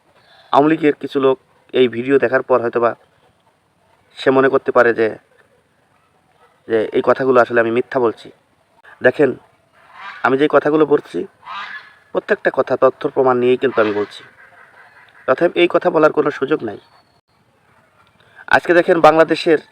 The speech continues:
লক্ষ লক্ষ শিক্ষিত যুবক বেকার হয়ে গিয়েছে, আর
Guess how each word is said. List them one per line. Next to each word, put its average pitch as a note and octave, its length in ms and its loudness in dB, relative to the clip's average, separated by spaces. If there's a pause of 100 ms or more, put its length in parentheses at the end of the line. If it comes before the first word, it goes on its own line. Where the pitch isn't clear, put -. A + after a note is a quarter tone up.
লক্ষ - 220 0 (140)
লক্ষ - 160 0 (160)
শিক্ষিত - 340 -6 (140)
যুবক D3 260 2 (840)
বেকার C#3 380 4
হয়ে C3 180 0
গিয়েছে, - 280 -6 (1500)
আর A#2+ 140 6